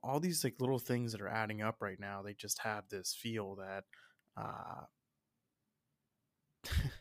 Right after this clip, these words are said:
right, this for-, this organization is known as, you know, it, it, all the little mistakes, like, it was like whatever could go wrong can go wrong, uh, you know, would go wrong. <laughs> And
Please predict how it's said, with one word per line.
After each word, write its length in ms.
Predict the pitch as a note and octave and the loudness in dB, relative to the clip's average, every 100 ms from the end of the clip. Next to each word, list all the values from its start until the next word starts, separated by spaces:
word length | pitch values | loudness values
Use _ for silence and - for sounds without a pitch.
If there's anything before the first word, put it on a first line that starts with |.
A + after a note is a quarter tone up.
| - _ _ _ _ | -18 _ _ _ _
right, 260 | D#3 F#3 - | 2 2 2
this 160 | C3+ | 0
for-, 240 | - - E3+ | 0 0 2
this 220 | D#3+ F3 | 2 2
organization 580 | F3+ F3 D3 C#3 D3+ B2 | 0 0 0 2 2 0
is 80 | A2+ | 0
known 220 | A#2+ A#2+ | 0 2
as, 200 | A2+ - | 0 0
you 80 | C#3 | -2
know, 140 | A2+ F#2 | -4 -6
it, 200 | - - - | -10 -14 -16
it, 200 | A#2+ - - A#2+ - | -16 -14 -12 -12 -4
all 160 | D3+ | -4
the 120 | D3+ | -2
little 140 | C#3 C3+ | 0 2
mistakes, 480 | A#2+ - C3 B2 - | 4 2 2 2 0
like, 140 | G2+ | -2
it 180 | A#2 A#2+ | -2 -2
was 160 | A#2+ | 2
like 80 | B2 A#2 | 2 4
whatever 300 | C3 D3+ C#3+ | 4 4 2
could 200 | C#3+ C3+ | 0 0
go 100 | B2 | 2
wrong 400 | A2+ A2+ A2 G#2 _ _ - | 2 0 -4 -8 _ _ -12
can 200 | - C3 | -4 0
go 120 | A2+ | 0
wrong, 440 | F#2+ G2 G2+ G2+ A2+ - - - - - _ _ - | 0 -2 -6 -8 -10 -12 -20 -20 -20 -20 _ _ -8
uh, 140 | - G2+ | -6 -6
you 140 | A2+ | -6
know, 80 | G#2 | 0
would 220 | A#2 C#3 | 0 4
go 120 | A#2 | 2
wrong. 440 | F#2 F#2 F#2+ B2+ B2+ | 2 -2 2 4 6
<laughs> 640 | - - - - _ - | 4 -4 -20 -20 _ 2
And 300 | C#3+ B2 A#2 | 6 6 4